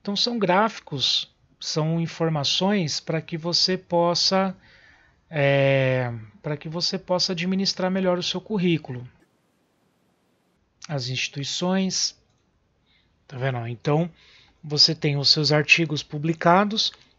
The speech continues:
e se ele está vinculado a algum periódico. Então, aqui, Revista Brasileira de Educação Ambiental, os artigos que eu tenho publicado, Revista Educação Guarulhos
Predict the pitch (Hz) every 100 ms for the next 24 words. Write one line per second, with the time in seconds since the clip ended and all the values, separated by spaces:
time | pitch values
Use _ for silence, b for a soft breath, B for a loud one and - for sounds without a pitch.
0 | - 170 - 196 196 180 180 190 190 -
1 | 175 - 180 170 165 170 - 175 160 160
2 | 170 160 170 180 170 175 139 127 - 139
3 | 127 b b _ - 135 127 - 123 131
4 | 135 - 135 135 123 131 131 127 117 127
5 | 131 123 135 123 135 139 - 185 190 170
6 | 131 135 131 139 135 - 131 131 123 135
7 | 131 143 - 190 190 175 175 165 B B
8 | B B B _ _ 143 131 127 131 127
9 | 131 - 131 127 139 147 180 202 196 185
10 | 175 - -